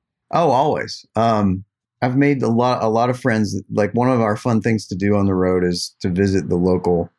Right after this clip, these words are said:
whiskey store, whatever that is. And there are some great ones here and there, and some of them you would never know. Um, you'd never suspect certain cities as being great. Um,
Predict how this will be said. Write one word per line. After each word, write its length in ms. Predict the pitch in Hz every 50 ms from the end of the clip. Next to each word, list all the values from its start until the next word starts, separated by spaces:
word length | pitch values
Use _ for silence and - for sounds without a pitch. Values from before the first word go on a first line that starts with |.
| _ -
whiskey 340 | - 92 92 - - 90 85
store, 420 | - - - 76 73 80 80 - _
whatever 300 | - 87 87 85 85 85
that 200 | 82 82 82 82
is. 280 | 82 82 85 80 -
And 180 | - - 85 85 - _ _ - - - - -
there 180 | - 127 139 139
are 60 | 147
some 200 | 151 - 117 98
great 240 | 82 92 92 90 -
ones 220 | 82 80 82 80
here 160 | - - 90 90
and 120 | 90 90
there, 120 | 92 92
and 100 | 90 92
some 180 | - - 131 139
of 100 | 143 127
them 80 | 113 107
you 100 | 98 92
would 180 | 95 90 87 92
never 240 | 101 98 98 98
know. 300 | 95 95 85 85 85 85 - _ _ _ _ _ _ _ _ _ _ _ _ _ _ _ -
Um, 320 | 87 87 - - - 87 95
you'd 160 | 107 104 92
never 340 | 104 107 113 113 110 110 101
suspect 540 | 98 - 104 - - - 104 92 87 -
certain 300 | - - 101 87 - -
cities 480 | 85 - - 92 87 82 85 82 80 82
as 120 | 82 80
being 300 | 80 - - 85 85 82
great. 340 | 80 80 82 82 82 80 - - _ _ _ -
Um, 460 | 82 82 78 80 80 78 82 -